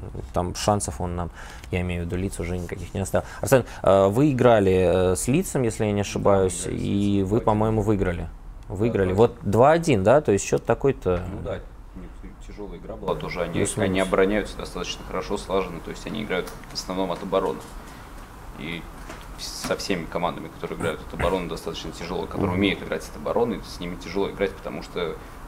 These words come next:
Speaker 2: взламывать оборону намного тяжелее, чем играть на контратаках. Это всегда так.
Speaker 1: Да, я согласен. Но на самом деле вот сейчас Лидс выигрывает два матча, набирает шесть очков,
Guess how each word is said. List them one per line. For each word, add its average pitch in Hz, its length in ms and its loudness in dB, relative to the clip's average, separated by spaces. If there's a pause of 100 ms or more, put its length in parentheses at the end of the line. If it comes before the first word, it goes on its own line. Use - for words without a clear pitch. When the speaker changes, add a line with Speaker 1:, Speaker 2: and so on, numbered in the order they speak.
(140)
Speaker 2:
взламывать 87 560 0 (360)
оборону 95 400 4
намного 90 300 -2
тяжелее, 92 360 0
чем - 260 -6
играть 85 200 -2
на 82 80 -6
контратаках. - 540 -4 (180)
Это - 160 -16
всегда - 180 -16
так. - 80 -18 (360)
Speaker 1:
Да, 92 340 0 (300)
я 98 200 4
согласен. 117 440 6
Но 151 200 8
на 139 140 6
самом 160 220 6
деле 143 200 8
вот 139 140 6
сейчас - 420 6
Лидс 131 340 6
выигрывает 123 480 8
два 120 160 8
матча, 101 360 0
набирает 113 360 6
шесть - 260 2
очков, 101 380 2